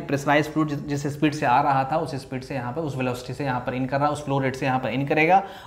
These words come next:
और उस फ्लो रेट से यहाँ पर इन करेगा तो फ्लूइड जो एक्चुएटर का स्पीड होगा वो यहाँ पर इस केस में हाई होगा, इस केस में थोड़ा कम होगा और यहाँ पर तो एक्चुएटर में मोशन होगा ही नहीं क्योंकि फ्लूइड का फ्लो यहाँ पर हो ही नहीं रहा है। तो हमने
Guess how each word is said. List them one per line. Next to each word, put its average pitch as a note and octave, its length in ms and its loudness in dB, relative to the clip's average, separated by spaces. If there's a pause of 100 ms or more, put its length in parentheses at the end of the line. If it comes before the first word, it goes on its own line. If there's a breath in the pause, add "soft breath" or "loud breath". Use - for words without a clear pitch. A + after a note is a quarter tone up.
(140 loud breath)
और F3 80 4
उस E3+ 120 -2
फ्लो E3 140 4
रेट D#3+ 180 2
से D#3+ 120 -4
यहाँ C#3+ 180 0
पर C#3+ 100 -2
इन C#3+ 160 0
करेगा C#3 280 0
तो D3+ 120 -4
फ्लूइड C#3+ 340 0 (340 loud breath)
जो C#3+ 60 2
एक्चुएटर C#3+ 260 0
का C#3+ 120 0
स्पीड C#3+ 300 0
होगा D3 180 2
वो C#3 200 4
यहाँ B2+ 200 2
पर D#3+ 140 4
इस C#3+ 120 -4
केस B2 220 -6
में C3+ 80 -2
हाई A#2+ 220 -2
होगा, D#3 360 4 (300 loud breath)
इस - 120 0
केस C#3+ 200 -2
में D3+ 160 -2
थोड़ा C#3 160 2
कम C#3+ 200 0
होगा D#3 200 2
और E3+ 80 2
यहाँ C3 200 2
पर C3+ 120 -2
तो C#3+ 160 2
एक्चुएटर C3+ 320 -2
में C3+ 120 2
मोशन C3 300 0
होगा B2 220 -2
ही C#3+ 100 0
नहीं D#3 140 -2
क्योंकि C3+ 180 0
फ्लूइड C3 240 -2
का B2+ 80 -4
फ्लो C3 200 -2
यहाँ B2 160 -2
पर B2+ 100 -4
हो B2 80 -2
ही C#3 80 2
नहीं D#3+ 140 2
रहा F3 180 6
है। G3+ 180 0 (300 loud breath)
तो D3+ 60 -6
हमने F3+ 260 2